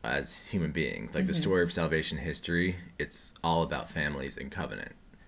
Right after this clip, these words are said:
Speaker 1: And Scott Hahn, in his talk, made a point of, um, showing us that a co-, a family is a covenant, and it's more than just a contract.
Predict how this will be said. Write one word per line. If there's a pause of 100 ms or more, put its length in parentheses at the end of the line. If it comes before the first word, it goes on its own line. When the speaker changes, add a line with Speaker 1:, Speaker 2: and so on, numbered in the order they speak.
(100)
Speaker 1:
And
Scott
Hahn, (140)
in
his
talk,
made
a
point
of, (920)
um, (1600)
showing
us
that (1080)
a
co-,
a
family
is
a
covenant,
and
it's
more
than
just
a
contract.